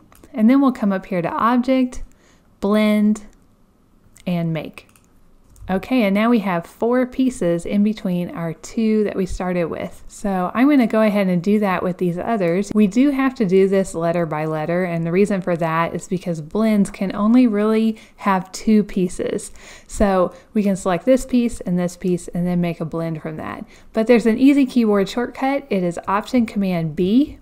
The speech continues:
That's Control Alt B on a P C. So we'll just do that with all of these.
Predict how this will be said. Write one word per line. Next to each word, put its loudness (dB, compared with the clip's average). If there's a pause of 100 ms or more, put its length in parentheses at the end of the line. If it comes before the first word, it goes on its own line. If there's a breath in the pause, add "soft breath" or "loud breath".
(100)
That's -2
Control -2
Alt 0
B -2
on -6
a -8
P -8
C. -12 (880 soft breath)
So -6
we'll 0
just -4
do -2
that -4 (1040 soft breath)
with -8
all -4
of -4
these. -12